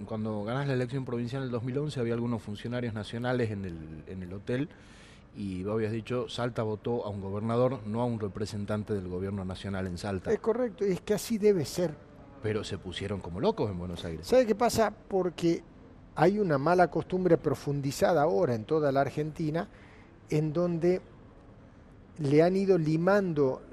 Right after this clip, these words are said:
Speaker 2: la pos-, la posición de poder a los distintos gobernadores de la Argentina. Todo el proceso de concentración de poder nacional lo que ha hecho en alguna medida es empobrecer el debate político argentino,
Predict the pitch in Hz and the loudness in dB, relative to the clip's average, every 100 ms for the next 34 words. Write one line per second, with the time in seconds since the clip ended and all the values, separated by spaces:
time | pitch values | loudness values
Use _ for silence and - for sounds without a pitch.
0 | 202 160 123 123 - 139 120 - 160 131 | -8 -2 0 -2 -4 -12 -12 -12 -4 -2
1 | 117 131 - 110 160 151 127 135 139 135 | -2 -6 -8 -6 -4 -2 -2 0 2 2
2 | 120 107 120 143 127 120 117 120 120 123 | 0 -4 -6 -6 -6 -4 -2 -4 -2 -2
3 | 123 117 113 110 107 117 117 117 107 - | -2 -2 -4 -6 -8 -10 -8 -8 -10 -18
4 | - - - - - - - - - - | -20 -20 -20 -20 -20 -20 -20 -20 -20 -2
5 | - 214 220 170 - 170 - 196 180 147 | 4 6 6 4 0 -2 0 -2 0 0
6 | 143 151 151 139 151 147 147 147 - 220 | 2 0 -2 0 0 0 0 0 0 -4
7 | 226 160 123 127 135 147 143 131 - 160 | 0 0 0 2 2 2 0 -6 -4 -4
8 | 143 123 131 - - 143 139 139 - 226 | -2 -4 -4 -10 -6 -2 0 0 2 4
9 | 214 180 - - 156 - - - 139 143 | 6 6 2 -4 -6 -8 -18 -6 -2 0
10 | 156 202 196 175 185 208 196 - 180 180 | 0 0 0 2 2 4 4 4 2 2
11 | - 190 190 196 180 214 185 160 180 180 | 6 6 8 4 6 4 4 4 4 4
12 | 165 - 175 165 151 139 151 151 202 208 | -2 -2 -2 0 0 0 -2 -6 -6 -4
13 | 151 | -6